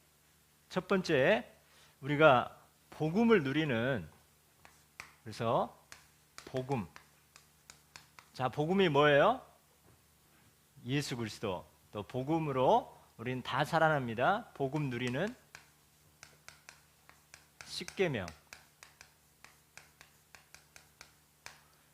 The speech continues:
여러분, 십계명 다 외울 수 있습니까? 우리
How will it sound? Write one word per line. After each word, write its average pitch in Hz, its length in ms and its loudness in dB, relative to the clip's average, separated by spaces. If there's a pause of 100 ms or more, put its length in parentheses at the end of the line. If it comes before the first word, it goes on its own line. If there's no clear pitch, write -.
(160)
여러분, 147 180 -4
십계명 202 480 0
다 151 340 4 (400)
외울 160 280 2
수 165 120 -4
있습니까? 147 560 -6 (880)
우리 139 300 -6